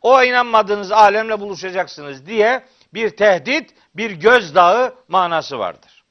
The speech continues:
Ahiretin önce zikredilmesinin bir sebebi budur. Bu gözdağının içerisinde şey de vardır. Müminlere ve peygamberimize moral de vardır. Yani canları sıkılıyor, bir sürü sıkıntı var,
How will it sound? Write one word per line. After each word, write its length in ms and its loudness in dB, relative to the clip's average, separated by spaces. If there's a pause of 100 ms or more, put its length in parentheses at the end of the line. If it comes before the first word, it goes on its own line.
(640)
Ahiretin 640 2
önce 380 -4
zikredilmesinin 1000 -10 (220)
bir 80 -10
sebebi 440 -4
budur. 260 -8 (1700)
Bu 160 -10
gözdağının 680 -4
içerisinde 680 -6
şey 260 -2
de 140 4
vardır. 460 -6 (880)
Müminlere 720 2
ve 100 0
peygamberimize 920 0
moral 420 6
de 120 4
vardır. 460 -8 (640)
Yani 280 2
canları 400 0
sıkılıyor, 640 -6 (300)
bir 120 -12
sürü 320 -8
sıkıntı 480 -4
var, 260 2